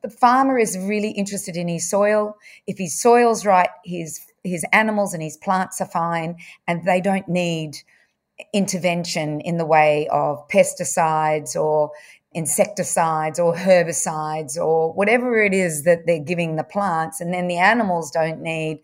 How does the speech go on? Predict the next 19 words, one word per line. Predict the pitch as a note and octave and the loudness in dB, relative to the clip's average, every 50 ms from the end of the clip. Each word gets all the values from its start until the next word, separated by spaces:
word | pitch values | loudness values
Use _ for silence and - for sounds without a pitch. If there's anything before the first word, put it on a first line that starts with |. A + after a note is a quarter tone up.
| - - - - - - - _ _ _ _ - | -16 -20 -20 -20 -20 -20 -20 _ _ _ _ -6
to | - F#3 | -4 -2
have | - F#3 F3 D#3+ E3+ - | 2 4 4 4 4 4
all | F#3+ F#3 F#3 F#3 F3+ | 4 4 4 4 2
of | D#3+ D3+ | 0 -2
the | D#3 E3 E3 E3 D#3+ D#3 D#3+ D3+ - - | 0 0 2 2 2 0 0 -2 -4 -4
antibiotics | - F3 E3 E3+ F3 G3 E3 D#3+ E3 D#3+ D#3+ D#3+ D#3+ D#3 - - - - - - | -4 -2 -2 -2 -2 -2 0 2 4 4 6 6 4 2 0 -2 -4 -8 -10 -10
and | E3 D#3+ | -6 -4
all | E3+ F#3 F#3 F#3 | -2 -2 -2 -2
of | F#3 D#3+ C#3+ | -2 -2 -2
the | F3 E3+ | -2 -2
drugs | D3 C3 - E3+ F3+ E3+ F3 F3 D#3+ C#3+ C3+ | -2 -4 -2 2 4 4 4 4 2 -4 -10
that | F3 - | -10 -6
they | - E3 | -6 -6
seem | D3+ - F3+ F3 D3+ | -6 -4 -6 -8 -8
to | C3+ | -8
be | D3 E3+ | -10 -14
giving | C3+ - D#3+ D3+ D#3+ D#3+ D#3+ | -12 -10 -10 -10 -10 -10 -8
animals. | - D#3+ D3+ D3+ D3 D3+ D#3 - E3+ | -6 -6 -6 -4 -6 -6 -8 -6 -2
We, | G3+ A3 A3 G#3+ A3 | 0 0 0 0 -2